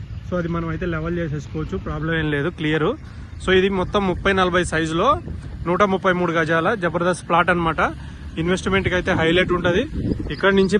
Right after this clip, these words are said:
పక్కకి ఇక్కడ మీరు బోర్డు కనబడ-, కనబడుతుంది కదా, ఇది పోలీస్ ట్రైనింగ్ సెంటర్ అనమాట.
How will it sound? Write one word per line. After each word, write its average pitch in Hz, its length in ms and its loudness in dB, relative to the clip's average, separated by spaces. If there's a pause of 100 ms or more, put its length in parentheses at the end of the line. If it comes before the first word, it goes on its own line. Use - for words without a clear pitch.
పక్కకి 185 320 0
ఇక్కడ 170 220 4
మీరు 160 220 6
బోర్డు 175 240 4
కనబడ-, 160 580 -2
కనబడుతుంది 160 420 -8
కదా, 170 140 -8
ఇది 196 180 -6
పోలీస్ 180 280 -8
ట్రైనింగ్ 170 380 -6
సెంటర్ 160 260 -8
అనమాట. 165 280 -6